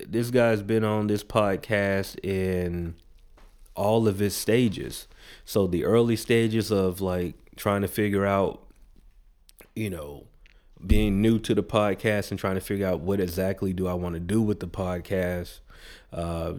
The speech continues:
to, you know, recording it in, uh, my, my apartment,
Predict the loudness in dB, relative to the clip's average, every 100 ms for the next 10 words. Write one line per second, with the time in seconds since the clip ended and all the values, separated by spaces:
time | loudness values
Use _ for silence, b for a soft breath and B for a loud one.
0 | -2 0 0 -2 -4 -4 -4 -4 0 0
1 | 2 0 0 -2 -4 -4 -4 -4 -6 -6
2 | -10 b b b b b -20 -14 -8 -6
3 | -4 -6 -6 -6 -6 -8 -6 2 2 2
4 | 0 -2 -2